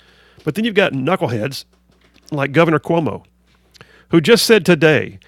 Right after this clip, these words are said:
I'm reading this on Twitter, Governor Andrew, I want an Emmy Cuomo said today, "We're gonna have to go out and knock on those doors." This is a quote.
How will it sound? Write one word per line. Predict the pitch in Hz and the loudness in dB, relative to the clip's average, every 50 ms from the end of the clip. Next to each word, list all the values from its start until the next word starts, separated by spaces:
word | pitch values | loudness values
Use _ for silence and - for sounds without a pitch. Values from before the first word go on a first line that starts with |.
| _ _ _ _ _ | _ _ _ _ _
I'm | 147 151 156 160 | -2 0 2 2
reading | 185 240 247 247 | 2 2 2 2
this | 247 240 - | 2 2 2
on | 214 214 - | 2 0 0
Twitter, | - 208 214 196 143 120 95 87 - _ _ _ _ _ _ _ _ _ _ _ _ _ _ _ _ _ _ _ _ _ _ _ | 2 2 2 4 2 0 -2 -6 -12 _ _ _ _ _ _ _ _ _ _ _ _ _ _ _ _ _ _ _ _ _ _ _
Governor | 107 165 220 220 202 151 131 123 110 - _ _ _ _ _ _ _ _ _ - | -2 0 2 2 2 2 2 0 -4 -10 _ _ _ _ _ _ _ _ _ 0
Andrew, | 143 180 220 226 202 190 220 226 220 214 | 4 4 4 6 6 6 8 8 8 8
I | - 175 202 226 233 | 6 6 6 6 6
want | 214 196 196 208 208 185 156 | 8 8 6 6 6 4 2
an | 135 - | 2 2
Emmy | - 196 214 226 226 | 0 0 0 0 -2
Cuomo | - _ - - 190 196 170 143 117 110 117 143 156 143 - _ _ _ _ _ | -4 _ -8 -2 2 2 2 2 2 2 0 -2 -2 -6 -10 _ _ _ _ _
said | - - 170 165 156 - | -8 -4 -2 -2 -2 0
today, | - 156 123 147 135 131 131 151 165 135 - _ _ _ _ _ _ _ _ _ _ _ | -2 -2 0 0 0 0 0 0 -2 -4 -6 _ _ _ _ _ _ _ _ _ _ _
"We're | - 185 208 | 0 2 4
gonna | 208 202 | 6 4
have | 202 185 | 4 2
to | 196 | 2
go | 160 180 196 | 4 4 6
out | 196 185 165 | 6 6 4
and | 156 143 | 2 2
knock | 165 180 190 180 - | 4 4 2 2 2
on | 190 180 | 0 2
those | 180 190 180 147 | 2 2 0 2
doors." | 143 190 190 185 160 135 113 90 - - | 4 4 4 6 4 2 0 -2 -6 -12
This | - 127 - - | -12 -12 -8 -8
is | |
a | 120 - | -8 -6
quote. | - 147 127 107 - - | -2 -2 -2 -2 -4 -8